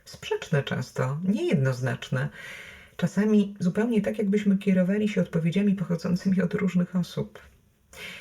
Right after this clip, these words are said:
Wiedzieli o tym zmyślni twórcy tak zwanego uciekającego budzika, który nie tylko wydaje z siebie dźwięki, ale też przed nami ucieka po całym pokoju. Osoba, która wieczorem nastawia budzik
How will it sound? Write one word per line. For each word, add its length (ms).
Wiedzieli 640
o 120
tym 400
zmyślni 720
twórcy 440
tak 180
zwanego 500
uciekającego 840
budzika, 640
który 240
nie 120
tylko 280
wydaje 300
z 60
siebie 240
dźwięki, 360
ale 120
też 160
przed 180
nami 200
ucieka 340
po 120
całym 280
pokoju. 400
Osoba, 340
która 380
wieczorem 520
nastawia 440
budzik 520